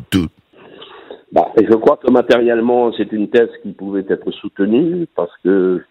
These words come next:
Speaker 2: il y a eu le, l'assassinat s'est fait en, par deux,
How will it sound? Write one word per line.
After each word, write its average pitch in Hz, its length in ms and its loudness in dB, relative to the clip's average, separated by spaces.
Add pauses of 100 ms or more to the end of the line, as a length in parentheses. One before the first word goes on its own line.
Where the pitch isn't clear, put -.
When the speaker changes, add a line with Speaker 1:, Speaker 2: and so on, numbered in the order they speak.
(300)
Speaker 2:
il 80 60 -2
y 87 40 2
a 80 60 4
eu 87 840 0
le, 82 280 0
l'assassinat 90 640 0
s'est 90 100 0
fait 85 260 0
en, 80 420 -4 (180)
par 78 180 -2
deux, 76 200 0